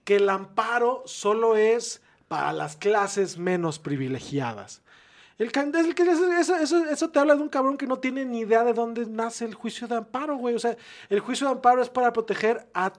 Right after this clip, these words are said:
todos los ciudadanos en contra de actividades de la autoridad que se salgan de la norma, punto. No divide clases, no divide razas.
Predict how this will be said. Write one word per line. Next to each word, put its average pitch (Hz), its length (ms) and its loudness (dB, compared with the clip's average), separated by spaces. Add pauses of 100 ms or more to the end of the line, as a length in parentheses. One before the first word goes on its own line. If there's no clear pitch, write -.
(260)
todos 277 480 6
los 254 160 0
ciudadanos 240 800 2 (320)
en 202 180 -2
contra 220 460 2
de 226 100 4
actividades 208 880 0 (380)
de 170 140 -4
la 170 100 -2
autoridad 180 640 2 (100)
que 160 140 -10
se 156 140 -10
salgan 175 560 -2 (280)
de 165 140 -2
la 165 100 0
norma, 180 380 0
punto. 233 480 0 (320)
No 202 180 2
divide 226 640 4 (120)
clases, 208 640 4
no 196 140 0
divide 190 720 -4
razas. 196 600 -2